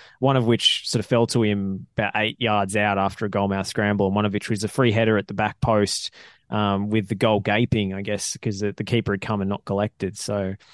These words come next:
um, yeah, Heidelberg, uh, looked very, very dangerous, especially off those set piece situations, but defensively they were completely at sea.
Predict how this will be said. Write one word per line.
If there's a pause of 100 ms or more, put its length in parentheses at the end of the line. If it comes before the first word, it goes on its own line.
(560)
um,
yeah,
Heidelberg, (260)
uh,
looked
very,
very
dangerous,
especially
off
those
set
piece
situations,
but
defensively
they
were
completely
at
sea.